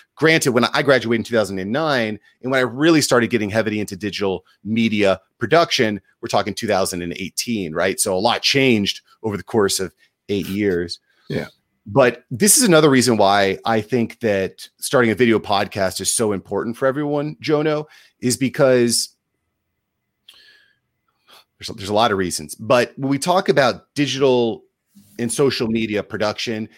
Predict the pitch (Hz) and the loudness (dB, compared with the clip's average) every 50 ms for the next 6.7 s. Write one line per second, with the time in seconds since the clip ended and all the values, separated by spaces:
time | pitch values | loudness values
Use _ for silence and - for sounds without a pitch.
0 | _ - 110 107 110 120 117 101 101 - - 117 110 113 - - 127 117 113 123 | _ -12 -10 -6 -2 -2 -2 -2 -2 -4 -4 -2 -2 -2 -2 -2 -2 -4 -2 0
1 | 127 170 180 165 127 - - - 139 131 139 113 - 123 110 101 - - 95 - | 2 2 4 4 2 0 0 -2 -2 -2 -2 -2 -2 -2 -2 0 -2 -4 -8 -6
2 | - - 226 240 - - 127 - - - 107 101 92 92 87 87 87 - - - | -2 0 2 2 2 0 -4 -6 -6 -4 -2 -2 -2 -2 -2 -4 -4 -8 -12 -18
3 | - - _ _ - 120 - 151 131 127 123 120 - - - 139 127 - - 135 | -20 -20 _ _ -12 -2 2 4 4 4 4 2 2 0 -2 -4 -4 -4 -2 -2
4 | 139 127 117 - 127 120 120 120 - - 120 104 139 165 160 156 170 147 - - | -2 -2 -2 -2 0 0 0 0 -2 -4 -2 0 0 2 2 4 2 2 2 2
5 | 110 107 110 127 - - - 156 151 120 - - - _ _ - 131 - 139 117 | 0 0 0 0 0 0 2 2 0 -2 -4 -8 -20 _ _ -2 0 0 0 0
6 | 120 120 110 107 - - - 147 131 123 113 101 98 | 0 0 0 -2 -2 -2 -2 -2 -2 -2 -2 -2 -4